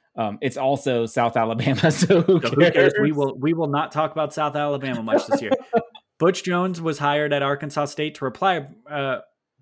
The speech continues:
Speaker 2: uh, replace, uh, Blake Anderson. Uh, everyone kinda remembers Jones at Tennessee. The one thing I will say is that he,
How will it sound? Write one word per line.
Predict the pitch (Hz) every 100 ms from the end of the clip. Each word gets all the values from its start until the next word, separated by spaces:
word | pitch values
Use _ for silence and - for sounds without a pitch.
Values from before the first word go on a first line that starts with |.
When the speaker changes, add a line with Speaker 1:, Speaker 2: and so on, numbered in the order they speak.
| _ -
Speaker 2:
uh, | 131 131 113 95 - 113
replace, | 139 - 202 214 214 -
uh, | 135 127 120 110
Blake | 123 135 131
Anderson. | 135 127 - 131 - _ -
Uh, | 123 123 117 - - _ 123 _
everyone | 156 170 160
kinda | 170 165
remembers | 156 151 147
Jones | 147 143 139
at | 135
Tennessee. | - 131 127 139 131 127 _
The | 131
one | 139
thing | 147
I | 139
will | 127 131
say | 131 127
is | 120
that | 120 117
he, | 110 127 123 120 120 110